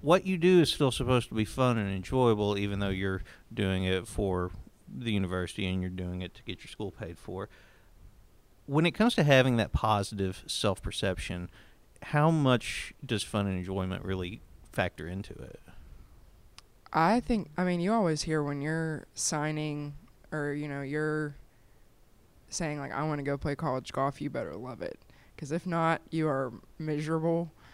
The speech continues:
Speaker 2: And so I definitely think if I am showing up to practice or I'm showing up to weights every day and I'm just like,
Speaker 1: Bleh.
Speaker 2: "I don't wanna do this." Like, I think that's why a lot of players either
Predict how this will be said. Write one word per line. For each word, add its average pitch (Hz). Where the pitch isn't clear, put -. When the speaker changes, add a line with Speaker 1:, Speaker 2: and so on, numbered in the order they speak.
Speaker 2:
And 160
so 165
I 156
definitely 151
think 151
if 156
I 170
am 147
showing 165
up 151
to -
practice 151
or 151
I'm 156
showing 151
up -
to 156
weights 143
every 151
day 147
and 139
I'm 139
just 131
like, 127
Speaker 1:
Bleh. -
Speaker 2:
"I 151
don't 131
wanna 131
do 139
this." 131
Like, 135
I 156
think 180
that's 160
why 156
a 147
lot 147
of 143
players 156
either 131